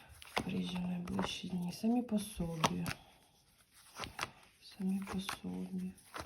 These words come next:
Ну, небезпека для цивільних. Все одно. Василівка найближчі дні. Там жінки з дітьми показувала по Запоріжжю. Василівка руйнування.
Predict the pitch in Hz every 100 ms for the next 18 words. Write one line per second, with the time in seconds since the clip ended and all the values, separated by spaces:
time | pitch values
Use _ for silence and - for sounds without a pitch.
0 | - - - - 262 240 233 240 - 214
1 | 220 190 196 202 - 202 190 185 185 185
2 | - - - - - - - - - _
3 | - - - - 185 185 190 185 - -
4 | - - - - - - - - - -
5 | - - - - 208 - 196 185 180 -
6 | 185 185 190 190 190 190 185 - 196 190
7 | 190 180 - - - - - 196 180 196
8 | 196 202 190 190 190 180 - 175 180 170
9 | 170 170 170 175 - - - - - -
10 | - - 190 185 185 196 190 185 208 220
11 | 269 233 202 208 196 196 196 190 185 175
12 | 175